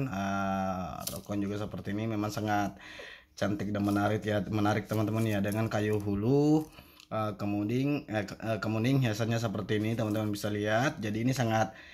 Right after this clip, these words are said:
kelas lah, eh, untuk di ini. Selain ukurannya juga itu sudah masuk, eh, apa namanya? Ini masuk mini-mini, teman ya. Meskipun mini ini sangat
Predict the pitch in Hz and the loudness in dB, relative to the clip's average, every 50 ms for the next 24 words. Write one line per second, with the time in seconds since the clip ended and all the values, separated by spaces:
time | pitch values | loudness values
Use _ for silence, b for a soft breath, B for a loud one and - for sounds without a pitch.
0 | B B B B - - 117 117 113 113 110 - 113 117 110 107 101 95 B B | B B B B 0 4 6 6 6 6 4 2 0 4 4 4 4 4 B B
1 | B B B B 92 104 104 104 104 104 104 101 - 127 117 113 104 101 104 104 | B B B B -6 -4 -2 0 0 0 -2 -2 -2 -4 -4 -4 -2 0 0 2
2 | 101 101 101 113 123 117 107 98 B B B B B B B B B - - 113 | 2 2 4 4 4 4 4 0 B B B B B B B B B -6 0 4
3 | 117 123 131 135 139 143 139 135 123 - 123 117 120 123 127 127 123 123 113 123 | 4 6 6 6 6 6 4 2 2 0 0 0 2 2 4 4 2 2 2 0
4 | 123 - 160 139 - 117 117 113 117 117 117 - - 120 117 117 113 113 113 113 | 0 0 0 -2 0 0 0 2 2 0 0 0 0 0 0 2 2 2 2 2
5 | 113 113 113 113 113 113 110 110 98 - - _ - 101 104 107 107 107 107 107 | 2 0 0 0 0 0 0 -2 -4 -6 -12 _ -6 -4 -2 -2 0 0 0 0
6 | 107 107 110 110 113 113 113 110 113 113 110 - 113 110 110 110 110 107 110 120 | 0 2 4 4 4 4 4 4 4 2 2 2 0 2 2 2 2 2 2 0
7 | 139 143 143 180 - - - _ _ _ - - 110 117 131 143 147 131 - 110 | 0 -2 -4 -8 -14 -16 -20 _ _ _ -10 -4 0 2 4 4 4 2 0 0
8 | - 131 120 120 117 113 117 120 120 123 104 113 110 110 107 101 101 101 B B | 0 2 4 4 4 4 4 4 4 2 2 0 0 0 0 0 -2 -4 B B
9 | B B B B B B B B B - 131 123 113 - - 135 120 135 139 139 | B B B B B B B B B -2 -2 -2 0 2 0 0 2 4 4 6
10 | 135 135 135 139 143 143 143 165 170 160 151 147 127 120 120 123 123 120 107 - | 6 6 6 6 6 6 6 6 6 4 4 2 2 2 4 4 2 2 0 -2